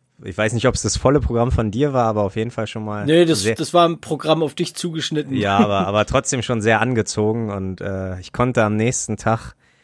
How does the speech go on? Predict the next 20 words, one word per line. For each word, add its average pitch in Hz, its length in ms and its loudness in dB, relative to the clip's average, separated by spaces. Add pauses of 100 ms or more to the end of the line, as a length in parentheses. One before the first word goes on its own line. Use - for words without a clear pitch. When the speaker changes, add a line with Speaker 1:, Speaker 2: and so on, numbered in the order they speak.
(160)
Speaker 1:
auf 98 160 -2
Arbeit 113 400 2
konnte 110 220 2
ich 107 100 -2
nicht 110 240 2
ans 107 160 0
Telefon 117 420 0
gehen 113 220 2
und 104 180 0
wenn, 113 240 0
dann 104 240 -2
musste 107 240 -2
ich 98 80 0
immer 113 260 2
auf, 110 120 4 (180)
Speaker 2:
<laughs> 104 160 -4
Speaker 1:
auf, 107 160 4 (220)
auf 139 180 4
Lautsprecher 127 760 4
machen, 127 360 0